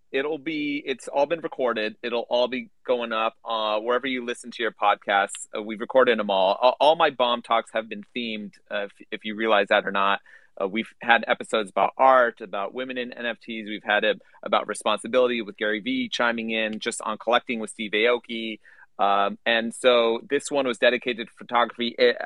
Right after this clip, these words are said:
I w-, I'm definitely doing another one again. I mean, we have to do ano-, right? I'm, we have to do another episode on photography and N F Ts. There's so many.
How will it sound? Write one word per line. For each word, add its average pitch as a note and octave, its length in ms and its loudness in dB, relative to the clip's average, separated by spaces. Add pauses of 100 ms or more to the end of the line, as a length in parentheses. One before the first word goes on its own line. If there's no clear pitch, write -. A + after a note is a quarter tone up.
(360)
I B2 760 2 (280)
w-, B2 260 -14 (680)
I'm C3+ 220 -4
definitely C3+ 340 2
doing G#2+ 180 -8
another E2+ 280 -6
one D2 160 -10
again. B1 280 -12 (160)
I A2 60 -6
mean, A2 100 -6
we A#2+ 100 -4
have D3+ 320 6
to B2 80 -6
do G#2+ 160 -6
ano-, G2 200 -4
right? C#3 440 4
I'm, B2+ 180 -6 (340)
we B2+ 120 -4
have D3 200 4
to C#3 80 -8
do B2+ 160 -2
another G#2 360 -2
episode F#2 640 -4
on F#2 440 -8
photography G#2 480 -2
and F#2+ 80 -10
N G2 120 -6
F F#2 120 -6
Ts. G2 200 -8
There's G#2 240 -6
so B2 200 2
many. G2 380 -4